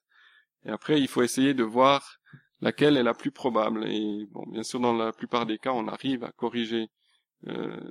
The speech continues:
le texte parce qu'on se rend compte qu'une des variantes, d'abord, elle apparaît peut-être que dans quelques manuscrits, ou bien elle est vraiment im-,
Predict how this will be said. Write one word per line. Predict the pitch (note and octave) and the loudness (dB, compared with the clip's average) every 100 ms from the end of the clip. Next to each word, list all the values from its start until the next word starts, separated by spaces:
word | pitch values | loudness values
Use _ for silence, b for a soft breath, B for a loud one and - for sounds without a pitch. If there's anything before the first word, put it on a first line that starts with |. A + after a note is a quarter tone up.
| - | -14
le | - G#2+ | -12 -8
texte | - C#3 - - | -2 -2 -2 -6
parce | G#2+ | -6
qu'on | - G#2+ | -6 -6
se | G#2+ G#2 | -6 -8
rend | A2 G#2+ | -8 -4
compte | B2 A#2+ _ | -2 -2 _
qu'une | B2 A#2 | -2 0
des | A2+ | 0
variantes, | A2+ A#2 A#2+ A#2 - - - | 0 -2 -2 -4 -12 -20 -16
d'abord, | - G2+ - | -10 -10 -6
elle | - | -4
apparaît | F#2+ A2 G#2 G2+ | -2 0 0 0
peut-être | A2 G#2+ - | 0 0 0
que | A2 | 0
dans | G#2+ | 2
quelques | - A2 A2+ | 0 0 0
manuscrits, | A2+ A2+ A2 - C3+ C#3 | 2 0 -2 -2 0 0
ou | C3 | 0
bien | G#2+ G#2+ A2+ A#2+ B B B - | 0 2 2 0 B B B -12
elle | A2 | -4
est | A2 | -2
vraiment | G#2+ A2+ A#2+ A#2+ - | 0 2 4 4 2
im-, | A#2 | -4